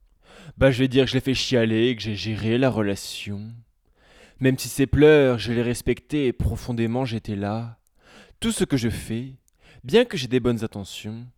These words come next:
je vais la raconter avec un langage violent et modifié. Il faut savoir choquer son public. C'est comme ça qu'on tient à la trique. Regardez comme je suis fort, puissant et dominant.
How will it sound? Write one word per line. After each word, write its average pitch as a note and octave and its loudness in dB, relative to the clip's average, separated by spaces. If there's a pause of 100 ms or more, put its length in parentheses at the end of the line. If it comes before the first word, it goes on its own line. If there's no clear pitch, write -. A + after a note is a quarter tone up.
(420)
je D3 0
vais D3 6
la D3+ 8
raconter C#3+ 4
avec B2 2
un A#2+ 2
langage G#2+ 0
violent D3 4
et A2+ -4
modifié. G#2 -6 (540)
Il C#3 -4
faut D#3+ 0
savoir C3+ 4
choquer F3+ 6
son C3 -2
public. - -6 (300)
C'est D#3+ 2
comme D3 6
ça C3 2
qu'on A#2 -8
tient A2+ -2
à G2 -2
la F#2 -4
trique. - -12 (500)
Regardez C#3 6
comme B2+ 4
je A2 -4
suis - -8
fort, A#2+ 2
puissant C3 0
et B2 0
dominant. G#2 -4